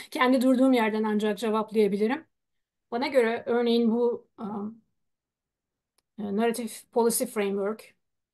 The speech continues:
inanılmaz derecede enteresan. Çünkü, aa, bir şekilde sadece veriyle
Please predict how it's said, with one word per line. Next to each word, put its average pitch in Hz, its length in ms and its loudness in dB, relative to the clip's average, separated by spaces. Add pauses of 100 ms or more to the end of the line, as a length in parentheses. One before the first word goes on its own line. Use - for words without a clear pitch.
inanılmaz 226 580 2
derecede 202 400 -2
enteresan. 190 680 -6 (840)
Çünkü, 254 680 4 (540)
aa, 208 360 -8 (800)
bir 285 60 -8
şekilde 254 680 -2 (800)
sadece 269 640 2
veriyle 254 520 4